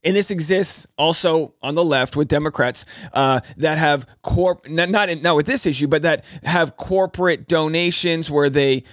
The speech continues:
vote a certain way because the corporations are sponsoring their election campaigns and this and that. It's a real, it all comes down to money.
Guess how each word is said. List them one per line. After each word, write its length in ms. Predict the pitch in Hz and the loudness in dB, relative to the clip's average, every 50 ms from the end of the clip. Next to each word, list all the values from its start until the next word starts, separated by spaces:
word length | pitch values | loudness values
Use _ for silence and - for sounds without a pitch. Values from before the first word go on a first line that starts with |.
| - - - - | -20 -20 -18 -10
vote 260 | 131 139 175 185 180 | -4 -2 -2 -2 -2
a 40 | 170 | -2
certain 320 | - - 185 156 156 160 | 0 0 0 0 0 0
way 120 | 160 160 156 | 0 0 0
because 400 | 135 151 147 - 165 151 131 123 | -2 -4 -2 -2 -2 -2 -2 -6
the 160 | - 139 139 | -12 -14 -14
corporations 920 | - - 180 180 170 165 - 160 156 156 156 151 156 - 160 151 143 135 | -8 -4 0 0 0 0 0 0 2 2 2 2 0 -2 -4 -4 0 0
are 60 | 139 | 0
sponsoring 800 | 139 - - - 165 151 156 156 151 - - 156 151 151 147 147 | 0 0 0 0 0 0 0 0 -2 -2 0 0 0 0 -2 -2
their 180 | 147 147 147 143 | -2 0 0 2
election 680 | 143 139 143 143 139 - - - 151 147 143 143 139 123 - - | 2 2 2 0 0 0 -2 0 0 2 2 0 -2 -6 -8 -6
campaigns 720 | - 165 160 143 131 - - 151 139 139 139 135 127 131 | -2 0 0 2 2 0 0 0 0 0 -2 -2 -4 -4
and 100 | 139 139 | -4 -4
this 160 | 135 - 143 | -4 -2 -2
and 100 | 135 147 | 0 0
that. 200 | 160 156 - - - - - 175 - | 2 0 0 -2 -10 -16 -16 -6 -2
It's 160 | 151 - - | -2 0 2
a 60 | 151 | 0
real, 560 | 151 139 143 147 160 185 226 262 262 233 180 143 | 0 0 -2 -2 -2 0 0 2 2 2 2 2
it 140 | 170 170 | 2 0
all 260 | - - 196 214 214 214 | 2 2 2 2 2 0
comes 260 | - 196 165 165 135 | 0 -2 -2 0 0
down 220 | 170 156 151 147 | 0 0 0 0
to 100 | - 135 | -2 -2
money. 400 | 107 123 147 151 117 107 92 98 | 0 0 0 0 0 -2 -6 -8